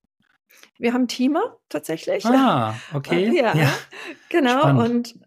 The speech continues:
Speaker 1: ähm, habe ich mir damals ganz bewusst ausgesucht, muss ich sagen. Ähm, einfach wegen dieser Cloud-Geschichte,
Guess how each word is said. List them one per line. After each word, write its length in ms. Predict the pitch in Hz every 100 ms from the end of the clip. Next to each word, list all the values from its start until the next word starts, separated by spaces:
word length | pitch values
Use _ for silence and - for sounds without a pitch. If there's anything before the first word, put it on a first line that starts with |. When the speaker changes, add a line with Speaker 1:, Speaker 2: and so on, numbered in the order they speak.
| _ _
Speaker 1:
ähm, 380 | 240 226 226 247 -
habe 180 | 233
ich 120 | 285 254
mir 100 | 233
damals 360 | 233 254 247
ganz 200 | 220 226
bewusst 360 | 220 226 311 -
ausgesucht, 640 | 185 214 196 214 214 -
muss 160 | 220 233
ich 120 | 226
sagen. 480 | 220 220 269 320 320
Ähm, 500 | - 220 226 240 233 - - _ _ _ _ _ _ -
einfach 320 | 226 233 220
wegen 640 | 214 240 254 247 240 196 - _ _ _ _ _
dieser 200 | 233 220
Cloud-Geschichte, 840 | 220 214 240 294 - 294 - 370